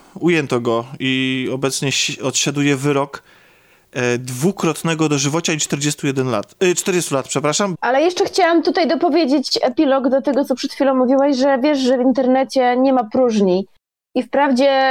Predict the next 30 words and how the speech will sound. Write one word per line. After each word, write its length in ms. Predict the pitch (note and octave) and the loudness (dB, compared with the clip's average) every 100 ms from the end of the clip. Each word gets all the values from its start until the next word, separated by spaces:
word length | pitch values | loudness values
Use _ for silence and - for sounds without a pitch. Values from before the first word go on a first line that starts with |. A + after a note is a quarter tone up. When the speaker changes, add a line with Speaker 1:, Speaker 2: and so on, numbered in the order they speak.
| A#3 | 2
Speaker 2:
e, 720 | A#3 B3 B3 A#3+ A#3+ A#3 - | 2 2 2 4 4 2 2
nie 140 | C4 C#4+ | 0 2
tylko 240 | F#4 - | 2 2
w 40 | |
internecie, 600 | C#4+ D#4 C#4+ C4 A3 - A#3 | 2 2 2 2 0 -2 -2
na 120 | C#4 | -2
świecie. 760 | - - D#4 G#3+ - F#3+ F#3 - - - - | -2 0 0 -2 -2 0 0 -4 -14 -8 -4
I 80 | |
wprawdzie 440 | C4+ C4+ C#4+ B3+ C#4+ | -2 0 2 2 2
to, 180 | D4+ D4+ | 2 2
że 140 | C4+ | 4
go 140 | C4 | 2
zamknięto 920 | B3 B3+ C4 C#4 B3+ B3+ B3 C4 D#4 D#4+ | 2 0 0 2 2 2 2 2 2 2
i 160 | C4 | 2
zamknięto 460 | B3 B3 C#4 C#4+ A3+ | 2 2 0 0 0
ten 220 | A#3+ B3 | 0 0
portal, 480 | B3 A#3+ A#3 C4+ C4 | 0 0 0 0 2
to 100 | C4 | 2
nie 280 | B3+ B3+ B3+ | 2 2 2
znaczy, 320 | C4 C4 C#4 | 2 2 0
że 80 | B3+ | 0
takich 280 | C4 B3+ | 0 2
rzeczy 260 | C4 B3+ C#4+ C#4 B3+ - _ - A3 | 2 2 2 2 2 -2 _ -2 2
w 20 | |
Darknecie 480 | A3+ A#3+ A#3+ A#3 C4+ | 2 2 0 2 2
nie 100 | A3 | 2
można 320 | G#3+ G#3 G#3 | 2 2 0
kupić, 460 | G#3+ E3+ F3+ - - | 0 -4 -6 -8 -2
bo 60 | A#4 F#4+ | 2 2
można. 420 | G3 F#3 F3+ F3 | 2 0 0 0